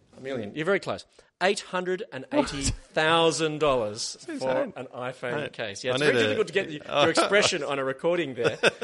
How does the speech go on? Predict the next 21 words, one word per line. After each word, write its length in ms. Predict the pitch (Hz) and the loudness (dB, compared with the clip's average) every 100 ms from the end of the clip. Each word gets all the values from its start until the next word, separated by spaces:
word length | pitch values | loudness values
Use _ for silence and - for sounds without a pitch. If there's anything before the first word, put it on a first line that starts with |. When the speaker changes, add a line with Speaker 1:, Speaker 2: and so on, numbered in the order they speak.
| 220 - | -2 2
Speaker 1:
Uh, 420 | 143 135 127 117 - - 151 | 4 4 4 0 -6 -14 -6
but 160 | 175 175 | -4 -2
you 120 | 180 | -4
wouldn't 180 | 294 269 | -4 -4
want 140 | 214 196 | -4 -2
Apple 280 | 175 180 | -4 -4
to 40 | 151 | -8
change 360 | - 156 165 135 | -8 -8 -8 -6
the 80 | |
size 320 | 127 151 139 120 | -6 -4 -4 -4
of 60 | |
the 20 | 117 | -2
Speaker 2:
No, 140 | 139 | 0
Speaker 1:
phone, 240 | - 349 311 | 2 0 0
would 80 | |
Speaker 2:
that's 160 | 117 - | -2 -2
Speaker 1:
you? 60 | 233 | 2
Speaker 2:
right, 100 | 123 | 2
Speaker 1:
Like, 160 | - | 2
Speaker 2:
that's 300 | 254 208 - | 0 -4 -2
right. 160 | 101 | -4